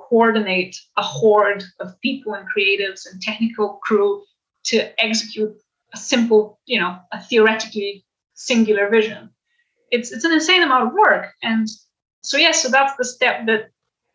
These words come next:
kind of comes after that, is how do we accomplish this? What are the elements? How complex does it need to be? Because as well, if you know what you're looking for, you can find ways to make it cheaper.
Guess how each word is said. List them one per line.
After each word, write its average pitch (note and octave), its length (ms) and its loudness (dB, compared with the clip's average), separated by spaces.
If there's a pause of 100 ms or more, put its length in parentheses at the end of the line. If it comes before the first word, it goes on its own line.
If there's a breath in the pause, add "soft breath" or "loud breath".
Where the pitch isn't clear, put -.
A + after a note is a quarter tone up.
(300)
kind A#3+ 200 0
of A#3 80 -8
comes A3+ 200 2
after A#3 320 2
that, - 300 0 (640)
is G3+ 520 -2 (100)
how G3+ 220 2
do A3+ 160 -2
we D4+ 300 0
accomplish A3+ 520 0
this? - 260 -4
What - 180 0
are B3 100 0
the C#4 140 4
elements? A3+ 540 2 (140)
How A3 180 2
complex B3+ 560 -2
does A3+ 180 -2
it G#3+ 100 -10
need A3+ 220 0
to A3 100 -10
be? D#4+ 500 0 (340)
Because B3 200 2
as C4 120 4
well, C#4+ 220 6
if - 80 -2
you A#3+ 60 0
know A3 100 2
what G#3+ 160 2
you're A3 160 0
looking A#3 200 -2
for, G#3 140 -2
you G3+ 220 -4
can G#3 160 -10 (280)
find G#3+ 460 2
ways G3+ 300 -2
to G#3+ 60 -12
make G3+ 200 -6
it - 100 -18
cheaper. A#3 540 -6